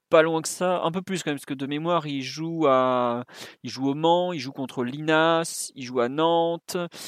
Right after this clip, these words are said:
Il doit être, euh, ouais, il doit... Et ça devait être son cinq ou sixième match. Il joue à Pau aussi, mais c'est vrai que c'est, je crois que c'est le premier gros match de Ligue un qu'il joue depuis son, son retour de blessure.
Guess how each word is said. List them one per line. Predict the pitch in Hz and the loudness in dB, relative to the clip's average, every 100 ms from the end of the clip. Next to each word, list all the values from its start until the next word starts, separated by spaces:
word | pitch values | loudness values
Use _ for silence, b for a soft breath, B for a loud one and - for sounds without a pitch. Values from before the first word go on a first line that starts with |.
| B B - | B B -14
Il | 123 | 2
doit | 135 143 | 8 8
être, | 147 | 8
euh, | 131 123 | 2 2
ouais, | 113 123 | 2 0
il | |
doit... | 123 117 | 0 -4
Et | 110 | -4
ça | 127 - | -6 -8
devait | 127 131 | -2 -2
être | - | -2
son | - - 131 | -12 -8 -2
cinq | - 143 139 | -2 -2 -6
ou | 131 | -8
sixième | - 131 135 | -6 0 0
match. | 123 120 - | 2 -2 -2
Il | 151 | -8
joue | 131 165 | 0 6
à | 139 135 | 8 8
Pau | - 170 | 8 6
aussi, | 160 - 156 156 | 6 -2 -6 -6
mais | 135 | -4
c'est | 127 | 4
vrai | 165 | 2
que | 175 151 | 4 -2
c'est, | - - | -4 -10
je | |
crois | - - | -6 -6
que | |
c'est | - | -4
le | 120 | -6
premier | - 170 175 160 | -4 -6 -4 -6
gros | 139 151 | -4 0
match | 165 143 | 0 0
de | 131 | -6
Ligue | 135 139 | -8 -4
un | 151 | -4
qu'il | 143 123 | -4 -10
joue | 139 | -8
depuis | 147 120 - | -8 -10 -10
son, | 143 127 120 120 117 117 117 b b b b b b b | -10 -8 -6 -6 -6 -8 -10 b b b b b b b
son | - 135 | -8 -2
retour | 123 143 190 | 0 0 0
de | 175 | 0
blessure. | 165 165 151 - 143 139 - | 2 2 2 0 0 0 -2